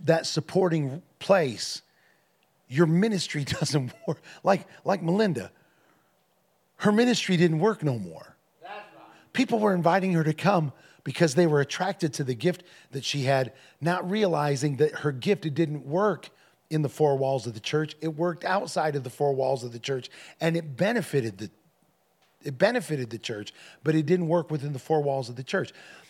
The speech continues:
Speaker 1: And well-meaning Christian people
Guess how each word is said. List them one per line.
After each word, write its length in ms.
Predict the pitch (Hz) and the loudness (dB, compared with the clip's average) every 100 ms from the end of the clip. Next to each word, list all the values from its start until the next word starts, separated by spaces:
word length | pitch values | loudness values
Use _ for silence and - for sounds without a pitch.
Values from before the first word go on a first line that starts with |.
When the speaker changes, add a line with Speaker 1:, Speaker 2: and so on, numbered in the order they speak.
| - - 170 | -20 -4 2
Speaker 1:
And 260 | 180 170 - _ _ - | 2 2 -8 _ _ -12
well-meaning 1000 | 135 170 233 269 226 202 175 175 175 156 _ _ _ _ _ _ | 4 6 6 4 2 2 2 2 -2 -8 _ _ _ _ _ _
Christian 420 | - 226 - 214 | -4 -4 -2 -4
people 560 | 185 214 254 170 98 | -2 -2 0 -2 -4